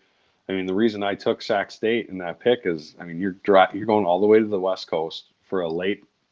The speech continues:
kickoff, an evening kickoff for the West Coast. So it was, like, kicking off at, like,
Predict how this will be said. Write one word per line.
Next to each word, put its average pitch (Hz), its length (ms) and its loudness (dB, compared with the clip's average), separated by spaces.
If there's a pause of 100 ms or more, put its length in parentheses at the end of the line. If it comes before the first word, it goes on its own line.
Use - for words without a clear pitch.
(260)
kickoff, 78 500 -2 (100)
an 85 120 -10
evening 101 340 -2
kickoff 92 440 -2
for 87 80 -6
the 82 80 -4
West 87 300 -4
Coast. 85 340 -4
So 78 120 -2
it - 80 -6
was, 80 120 -10
like, 76 200 -6
kicking 98 280 -4
off 87 260 -6
at, - 60 -8
like, - 220 -4